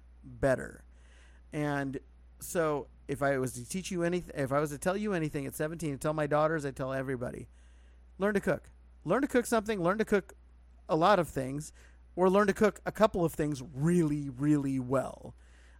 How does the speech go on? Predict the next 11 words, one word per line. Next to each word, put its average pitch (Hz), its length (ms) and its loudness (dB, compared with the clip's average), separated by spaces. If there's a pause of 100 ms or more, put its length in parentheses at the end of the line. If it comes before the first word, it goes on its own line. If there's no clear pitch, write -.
But 165 220 -2 (120)
learn 226 360 2
to 277 80 -2
cook 180 380 -2
because 156 280 -2
it 190 200 -4
stays 190 420 -4
with 160 200 -2
you. 165 200 -4
And 156 300 -6 (400)
look, 156 240 -2